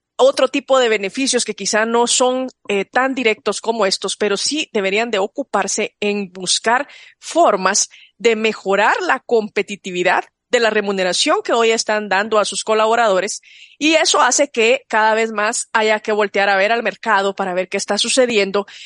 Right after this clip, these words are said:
porque si los salarios dejan de estar competitivos, es una razón muy poderosa para que un colaborador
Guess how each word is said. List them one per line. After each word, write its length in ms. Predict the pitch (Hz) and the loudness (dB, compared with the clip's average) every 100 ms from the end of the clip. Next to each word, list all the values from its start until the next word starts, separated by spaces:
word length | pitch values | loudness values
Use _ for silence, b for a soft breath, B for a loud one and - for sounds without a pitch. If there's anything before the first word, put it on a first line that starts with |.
| B _ | B _
porque 400 | 311 320 339 - | 0 2 2 2
si 160 | 294 | 0
los 140 | 254 247 | 0 0
salarios 400 | 226 262 349 320 | 0 0 0 0
dejan 260 | 311 320 | -2 -2
de 60 | 269 | -4
estar 320 | - 247 247 | -2 -4 -2
competitivos, 1000 | 233 208 - 285 294 - 202 180 190 - | -6 -6 -2 -2 -2 -8 -8 -6 -6 -4
es 120 | 233 247 | -4 -2
una 280 | 254 254 - | -2 -4 -4
razón 540 | - 202 190 233 240 | -4 -2 0 -2 -2
muy 220 | 233 302 | -2 -4
poderosa 500 | 330 269 214 208 254 | 0 2 4 2 0
para 240 | 226 208 196 | -2 -2 -2
que 140 | - | -4
un 160 | 190 208 | -4 -2
colaborador 720 | 247 240 202 180 185 208 | 0 2 2 2 2 2